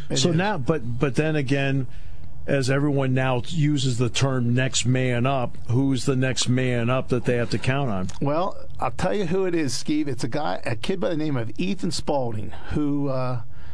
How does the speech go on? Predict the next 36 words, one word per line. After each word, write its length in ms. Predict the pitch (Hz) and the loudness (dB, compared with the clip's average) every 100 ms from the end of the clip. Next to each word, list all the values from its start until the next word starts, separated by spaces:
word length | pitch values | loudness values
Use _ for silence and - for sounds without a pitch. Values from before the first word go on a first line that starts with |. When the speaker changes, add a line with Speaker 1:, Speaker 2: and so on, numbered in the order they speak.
| - - - - | -2 -2 -2 -2
Speaker 1:
is 160 | 131 113 | 0 0
the 80 | |
backup 460 | 113 151 170 196 180 | 0 0 0 -2 -2
quarterback. 680 | - 165 135 120 127 165 - - - - - - - - - | 0 0 0 0 -2 -2 -2 -2 -2 -2 -2 -2 -2 -2 -2
He's 240 | 139 127 | -2 0
a 60 | 113 | -2
tight 340 | 104 151 180 | 0 0 0
end. 380 | 165 151 165 180 - - - - - - - | 0 0 -2 -2 -2 -2 -2 -2 -2 -2 -2
He's 260 | - 156 117 | -2 -2 -2
a 60 | |
defensive 600 | 113 180 185 185 151 151 131 | -2 -2 -2 -2 -2 -2 -2
end. 440 | 143 185 196 202 - | -2 -2 -2 -2 -2
He's 280 | - - 143 | -2 -2 -2
a 40 | |
linebacker. 880 | 147 151 170 160 135 135 135 175 196 196 - - - - | -2 0 0 0 0 0 -2 -2 -2 -2 -2 -2 -2 -2
He's 220 | - 147 127 | -2 0 0
a 40 | |
wide 300 | 123 151 175 | 0 0 0
receiver. 640 | 160 135 165 156 160 190 202 - - - | 0 0 0 0 -2 -2 -2 -2 -2 -2
He's 200 | - 156 | -2 0
one 180 | 131 165 | 0 0
of 60 | 175 | 0
those 200 | 165 - | -2 0
kids 240 | 165 147 | 0 0
that 120 | 151 | -2
can 140 | - 139 | -2 0
do 160 | 139 | 0
anything. 500 | 135 135 - 117 104 | 0 -2 -2 -2 -2
He's 220 | 104 127 | -2 0
about 420 | 117 113 117 113 - - - - | -2 -2 -2 -2 -2 -2 -2 -2
six 320 | - 190 - | -2 -2 -2
two, 260 | - 180 | 0 0
a 60 | 170 | 0
hundred 260 | 127 160 156 | 0 0 0
ninety-five 640 | 151 156 139 143 139 131 | 0 0 0 0 0 0
pounds. 460 | 143 113 139 139 | 0 0 0 -2